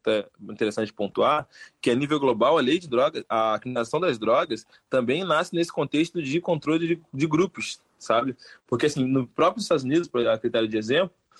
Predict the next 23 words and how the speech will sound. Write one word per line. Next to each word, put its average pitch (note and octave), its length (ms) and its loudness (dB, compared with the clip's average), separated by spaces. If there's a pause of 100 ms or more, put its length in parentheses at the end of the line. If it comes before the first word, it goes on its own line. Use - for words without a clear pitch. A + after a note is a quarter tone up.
(140)
é A2+ 680 4 (260)
interessante A#2 480 0
pensar C#3 300 0
que - 140 -2
eles B2+ 160 2
associaram C3+ 680 2 (240)
o A2+ 220 4
ópio C#3 300 2
aos A#2+ 80 -2
chineses, C3+ 580 -6 (260)
a A#2 80 0
marihuana, B2 800 2
né, A#2 280 0 (200)
que - 80 -2
era A2 120 2
maconha, B2+ 440 0
inclusive A#2+ 340 0
deram C3+ 220 0
um C3 40 -6
nome B2+ 440 0 (180)
latino C3 500 0
pra A2+ 160 0
droga, G#2 400 2